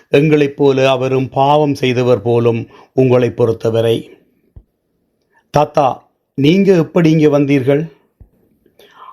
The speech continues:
அக்சியனோவ் தன்னுடைய துரதிர்ஷ்டத்தை பற்றி பேச விரும்பவில்லை. பெருமூச்சு மட்டும் விட்டபின், "என்னுடைய பாவத்திற்காக நான் இருபத்தி ஆறு ஆண்டுகள் இந்த சிறையில் இருக்கின்றேன்."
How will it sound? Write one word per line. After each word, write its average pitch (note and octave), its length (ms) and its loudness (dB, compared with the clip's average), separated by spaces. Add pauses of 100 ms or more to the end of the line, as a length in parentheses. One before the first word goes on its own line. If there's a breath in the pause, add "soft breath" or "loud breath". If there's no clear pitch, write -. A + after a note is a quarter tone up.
(140)
அக்சியனோவ் C#3 640 0
தன்னுடைய C3 680 0
துரதிர்ஷ்டத்தை C#3 680 -2
பற்றி B2 380 -4
பேச B2 360 -2
விரும்பவில்லை. A#2 840 -2 (260 loud breath)
பெருமூச்சு C#3 560 -2
மட்டும் B2+ 360 -2
விட்டபின், A#2+ 680 -2 (260 soft breath)
"என்னுடைய D3 560 2
பாவத்திற்காக C3+ 960 0
நான் A#2+ 240 -2
இருபத்தி C#3 520 -2
ஆறு A#2+ 240 0
ஆண்டுகள் A#2 480 -2
இந்த A2+ 240 -2
சிறையில் B2 380 -2
இருக்கின்றேன்." A2+ 760 -4